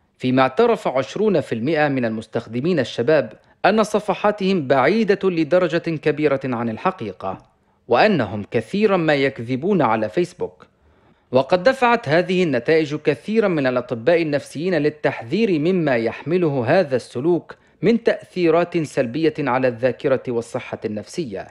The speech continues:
الأكاذيب على صفحات التواصل لم تقتصر على تزييف الحقائق وبث الإشاعات، بل باتت تعمل على تلفيق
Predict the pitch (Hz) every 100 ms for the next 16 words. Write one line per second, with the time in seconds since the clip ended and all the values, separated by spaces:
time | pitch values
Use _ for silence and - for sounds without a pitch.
0 | _ _ _ _ _ _ _ 127 151 190
1 | 208 196 269 240 208 196 - 175 165 -
2 | 208 196 - 151 190 - 175 147 127 -
3 | - 208 - 165 147 143 139 127 196 190
4 | 156 156 - 208 202 - 185 147 139 190
5 | - 160 202 - 190 120 92 - - _
6 | _ _ - 117 113 113 220 226 208 -
7 | 202 202 196 190 147 131 120 - 127 -
8 | 202